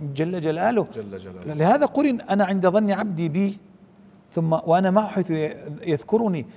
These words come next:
Speaker 1: إكثارك للذكر، تقربت إليه شبراً تقرب إليك ذراعاً، تقربت ذراعاً تقرب باعاً، أتيته يم-، تمشي أتاك هرول. ي-، يقبل عليك سبحانه وتعالى، سيقبل عليك من غ-، ب-، ب-، ب-، بغير رزقه،
Speaker 2: حاشاه.
Speaker 1: حاشاه،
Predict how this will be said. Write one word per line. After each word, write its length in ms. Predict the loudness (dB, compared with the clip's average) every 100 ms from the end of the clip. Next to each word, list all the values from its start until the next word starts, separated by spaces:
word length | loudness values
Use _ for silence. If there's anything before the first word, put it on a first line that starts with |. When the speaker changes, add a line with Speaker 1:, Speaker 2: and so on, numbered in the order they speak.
| -20 -20 _ -20 _ -16
Speaker 1:
إكثارك 720 | -16 -16 -20 6 8 8 6
للذكر، 500 | 6 4 2 0 0 -2 -6 -20 -20 -10
تقربت 420 | -4 4 4 4
إليه 320 | 2 4 2 2
شبراً 280 | 0 2
تقرب 440 | 2 2 0 -2 0
إليك 320 | 0 0 0
ذراعاً، 400 | -2 2 2 0
تقربت 480 | -4 -4 0 2 4
ذراعاً 340 | 4 2 2
تقرب 500 | 0 -2 0 0 0
باعاً، 320 | 0 0 -2 -4
أتيته 440 | -4 -2 2 2 4
يم-، 140 | 0
تمشي 520 | 0 -2 -2 -4 -6 -8 -16 -20 -4
أتاك 380 | 2 4 4 2
هرول. 380 | -2 2 2 0 -14 -14 -2
ي-، 260 | -2 2
يقبل 360 | 2 2 4 6
عليك 340 | 6 6 4
سبحانه 440 | 2 -4 0 0 2
وتعالى، 360 | 2 4 4 2 -12
سيقبل 460 | -6 0 0 4 2
عليك 260 | 4 0
من 120 | -2 -6
غ-، 140 | -8
ب-، 440 | -10 -12 -14 -12
ب-، 580 | -10 -6 -8 -8 -14 -6
ب-، 220 | -2 -2
بغير 380 | -2 0 2 0
رزقه، 420 | -2 -4 -4 -2
Speaker 2:
حاشاه. 460 | -4 -4 -4 0 -2
Speaker 1:
حاشاه، 100 | -2